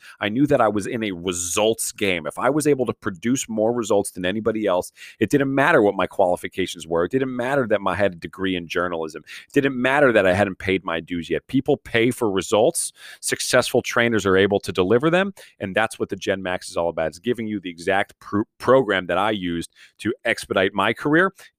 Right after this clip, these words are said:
so that you can do the exact same thing. So head on over to gen max seminar dot com to sign up, save your seat. The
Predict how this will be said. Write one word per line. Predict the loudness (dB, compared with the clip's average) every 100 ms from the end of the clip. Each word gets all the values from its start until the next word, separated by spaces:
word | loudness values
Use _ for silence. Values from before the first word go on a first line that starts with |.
| -10
so | -4 0
that | 0 -2
you |
can | -6 -6
do | -6
the | -4
exact | -6 -4 -4 -4
same | -8 -10
thing. | -12
So | -8 -2
head | 0
on | 0
over | 0 2
to | 0
gen | 0 0 0
max | -2 -2 -2
seminar | 0 0 2 2 2
dot | 4 4 4
com | 2 4 4 4 0 -6 _ _ _ _ _ _ _ _ _
to | -6 -4
sign | -2 0 2
up, | 0 2
save | 2 2
your | 0
seat. | 0 0
The | 0